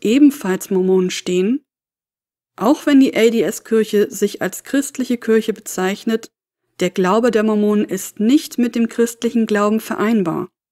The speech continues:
Ich werde später noch detaillierter darauf eingehen. Jetzt möchte ich euch auch noch den Geschäftsbericht von The Chosen Limited Liability Company zeigen, in dem wir lesen können, wer darin involviert ist.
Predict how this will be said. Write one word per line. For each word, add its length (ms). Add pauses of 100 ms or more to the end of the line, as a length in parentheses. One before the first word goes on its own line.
(420)
Ich 260
werde 180
später 380
noch 180
detaillierter 600
darauf 400
eingehen. 560 (920)
Jetzt 360
möchte 300
ich 160
euch 260
auch 160
noch 140
den 180
Geschäftsbericht 840
von 220
The 100
Chosen 680 (480)
Limited 560
Liability 760
Company 480
zeigen, 560 (340)
in 180
dem 380
wir 120
lesen 340
können, 400
wer 240
darin 320
involviert 600
ist. 440